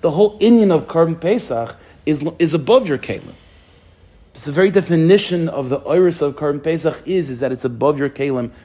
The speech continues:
to grasp. So the very idea of there being a mitzvah to be makriv Karban Pesach i-, is an oxymoron. What's the only thing that we can say is a mitzvah? That's something that's in this process, that's,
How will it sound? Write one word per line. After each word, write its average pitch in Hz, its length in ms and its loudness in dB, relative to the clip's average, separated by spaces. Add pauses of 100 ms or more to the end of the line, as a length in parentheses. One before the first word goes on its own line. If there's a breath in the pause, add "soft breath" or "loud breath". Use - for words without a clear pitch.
(100)
to 123 80 -6
grasp. 214 480 -4 (720 soft breath)
So - 140 -4
the 151 100 4
very 196 240 4
idea 175 500 2
of 147 120 0
there 151 140 2
being 147 300 2
a 127 80 -2
mitzvah 131 800 0 (160)
to - 100 -10
be 135 100 2
makriv 156 460 2
Karban 123 260 -2
Pesach 113 500 -10 (380 soft breath)
i-, 113 40 -12
is 123 320 -8
an 135 80 0
oxymoron. 113 600 -4 (720 soft breath)
What's 156 300 0
the 185 120 -2
only 185 300 4
thing 175 300 0
that 147 120 2
we 143 120 0
can 139 180 -4
say 147 280 0
is 120 140 -6
a 127 60 -2
mitzvah? 123 580 -4 (180 loud breath)
That's - 260 -2
something 165 360 0
that's 135 200 -2
in 147 140 -2
this 139 140 0
process, 139 760 -4 (220 soft breath)
that's, 117 300 -4